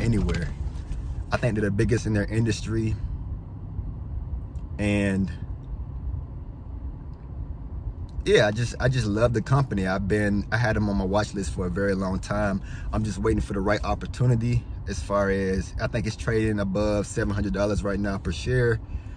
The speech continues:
I'm waiting for it to go maybe back into the six hundreds or preferably back in the five hundreds because I missed my opportunity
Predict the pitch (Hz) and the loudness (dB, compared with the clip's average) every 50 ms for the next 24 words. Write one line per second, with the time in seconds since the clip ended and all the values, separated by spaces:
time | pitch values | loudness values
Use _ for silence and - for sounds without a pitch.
0 | - - - - - - - - 107 107 107 110 107 101 - - - 113 110 107 | -6 -6 -6 -10 -8 -4 -2 0 0 2 2 2 0 0 -2 -4 -2 0 2 2
1 | 107 - - 110 98 90 104 101 101 101 101 104 101 101 101 95 90 - - - | 2 2 0 0 0 0 2 2 2 2 2 2 2 2 0 -2 -4 -6 -8 -8
2 | - - - - - - - - - - - - - - - - - - - - | -8 -8 -8 -6 -8 -8 -8 -8 -10 -10 -8 -8 -8 -6 -6 -6 -6 -6 -6 -6
3 | - - - 120 117 113 107 101 107 110 - - 107 - - 107 98 90 - - | -4 -2 0 0 2 2 2 2 2 0 2 0 -2 0 0 -2 -2 -2 0 -2
4 | 127 - - - - 123 127 127 123 117 127 113 - - - - - - 107 - | -2 -2 0 0 2 4 4 4 4 4 2 0 0 -2 -6 -6 -4 -2 -2 0
5 | - 101 - - 131 143 147 139 117 101 101 98 92 101 95 90 98 95 87 - | 0 -2 -2 2 4 6 6 6 4 2 2 2 2 2 0 2 0 -2 -2 0
6 | - 104 113 113 104 - 101 92 90 92 92 - - 95 - - 104 95 92 87 | 2 2 2 2 2 0 0 -2 -2 -4 -4 -4 -4 -4 -2 0 0 0 0 0
7 | 87 85 78 - - - - - - - - - - - - 104 107 113 113 - | -2 -2 -4 -6 -6 -8 -8 -8 -8 -8 -6 -4 -4 0 2 2 4 4 4 4
8 | - 110 98 - 101 107 - - 104 - - 143 147 151 147 139 139 143 139 135 | 4 4 4 4 4 2 0 0 -2 2 4 6 8 8 8 8 8 8 8 6
9 | 120 | 6